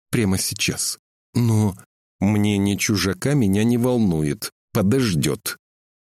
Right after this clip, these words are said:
«Как прикажете, госпожа», не поднимая глаз, склонилась она. Ясмин прошла вниз на кухню,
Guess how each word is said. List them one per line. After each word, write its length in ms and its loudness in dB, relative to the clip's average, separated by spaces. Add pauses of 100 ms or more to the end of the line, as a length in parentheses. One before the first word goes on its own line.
(100)
«Как 240 -6
прикажете, 640 -2
госпожа», 640 -2 (460)
не 140 0
поднимая 480 -2
глаз, 420 -4 (100)
склонилась 720 -4
она. 320 -10 (640)
Ясмин 480 0
прошла 380 -2
вниз 300 -2
на 140 -2
кухню, 480 -2